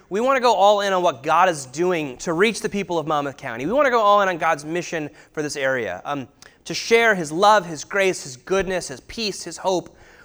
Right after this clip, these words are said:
with our friends, our neighbors, the people who we, uh, go to school with, the people we work with.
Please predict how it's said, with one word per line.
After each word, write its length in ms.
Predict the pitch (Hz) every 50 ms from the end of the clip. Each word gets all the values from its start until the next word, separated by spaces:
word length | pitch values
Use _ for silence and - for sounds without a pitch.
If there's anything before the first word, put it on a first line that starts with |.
| - -
with 160 | 190 - -
our 120 | 175 151
friends, 420 | - - - 233 226 226 214 180 170
our 80 | 160
neighbors, 560 | 160 170 190 190 185 175 185 180 180 160 -
the 100 | - 165
people 280 | - 196 202 196 185 170
who 100 | 165 170
we, 260 | 165 160 151 147 160
uh, 160 | - 139 139
go 120 | 135 151 151
to 60 | 135
school 400 | - - - 196 220 214 202 190
with, 280 | 180 165 147 - - - _ _ _ _ _ _ _ _ _ _ - _
the 100 | 156 160
people 220 | - 185 175 170 160
we 100 | 165 160
work 300 | 139 139 135 135 - -
with. 300 | 120 92 82 - -